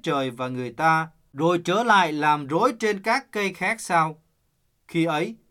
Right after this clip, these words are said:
những cây đó nói với bụi gai: "Hãy đến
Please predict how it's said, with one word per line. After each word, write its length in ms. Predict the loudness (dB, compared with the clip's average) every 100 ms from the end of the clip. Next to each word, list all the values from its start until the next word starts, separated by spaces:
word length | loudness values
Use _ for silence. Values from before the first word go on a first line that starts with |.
| _ _
những 280 | -8 -6 -4
cây 180 | -2 2
đó 280 | 2 2
nói 300 | 2 2 2
với 300 | -2 -4 -4
bụi 240 | -4 -10 -8
gai: 320 | -6 -4 -6 -14 _ _ _ _ _ _ _
"Hãy 260 | _ -4 0
đến 320 | 2 2 0